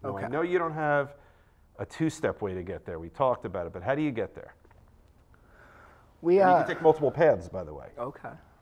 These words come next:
Speaker 1: Yeah.
Speaker 2: Uh, we play Asbury Park in Honolulu,
Speaker 1: Okay.
Speaker 2: uh, in Alpha Rabbit.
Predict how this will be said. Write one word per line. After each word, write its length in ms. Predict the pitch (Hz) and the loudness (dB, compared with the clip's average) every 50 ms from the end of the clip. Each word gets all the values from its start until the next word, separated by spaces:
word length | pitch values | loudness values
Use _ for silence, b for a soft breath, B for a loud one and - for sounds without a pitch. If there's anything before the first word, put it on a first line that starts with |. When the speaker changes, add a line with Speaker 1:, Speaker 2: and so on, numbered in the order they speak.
| _ _ _ - | _ _ _ -8
Speaker 1:
Yeah. 80 | 127 | -6
Speaker 2:
Uh, 440 | 127 127 127 123 123 120 113 113 110 104 | -4 -2 -2 -2 -2 -4 -6 -8 -10 -12
we 680 | 113 127 135 135 135 131 127 127 127 123 120 120 120 - - _ _ _ _ _ _ _ - | -12 -8 -6 -4 -4 -2 -2 -2 -4 -4 -6 -8 -12 -16 -20 _ _ _ _ _ _ _ -10
play 340 | - - 139 127 127 127 127 | -2 0 0 2 2 0 0
Asbury 480 | 120 123 123 120 120 - 131 123 120 120 | 2 2 0 0 -2 -2 -2 -2 -2 -2
Park 400 | - 135 117 110 110 110 - - - - - - - - | -4 -4 -2 -2 -2 -2 -6 -12 -20 -20 -20 -20 -14 -10
in 420 | 131 117 110 107 110 107 101 101 - _ _ _ _ _ _ _ - | -8 -8 -8 -8 -8 -10 -12 -14 -16 _ _ _ _ _ _ _ -12
Honolulu, 640 | - - 139 127 123 120 110 107 110 113 113 117 - - - - _ _ - _ - 101 | -8 -2 -2 -2 0 -2 -4 -4 -4 -6 -6 -8 -10 -16 -20 -20 _ _ -20 _ -10 -8
Speaker 1:
Okay. 320 | 98 98 - 101 85 85 | -8 -8 -6 -8 -8 -6
Speaker 2:
uh, 240 | 107 113 110 107 107 - | -6 -8 -8 -8 -10 -10
in 160 | - 123 117 110 | -12 -12 -12 -10
Alpha 380 | 87 90 104 107 107 - 117 | -8 -6 -6 -6 -6 -4 -4
Rabbit. 360 | 110 113 110 104 113 113 - | -2 0 -2 -2 -4 -8 -10